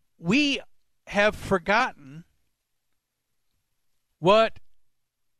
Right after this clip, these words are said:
our governance and government is all about. And we treat ourselves more as a direct democracy when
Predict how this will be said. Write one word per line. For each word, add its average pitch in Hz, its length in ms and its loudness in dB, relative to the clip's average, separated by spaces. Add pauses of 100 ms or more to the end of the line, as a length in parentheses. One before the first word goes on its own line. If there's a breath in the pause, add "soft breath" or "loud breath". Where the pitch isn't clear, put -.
(500)
our 180 140 2
governance 185 960 -2 (260)
and 147 140 -16
government 180 540 0
is 147 120 -16
all 175 320 2
about. 156 560 -2 (1000)
And 185 200 2
we 226 240 2
treat - 440 -2
ourselves 165 800 2
more 185 200 2
as 175 180 0
a 180 80 -2
direct 170 420 0
democracy 180 760 0
when 156 300 -6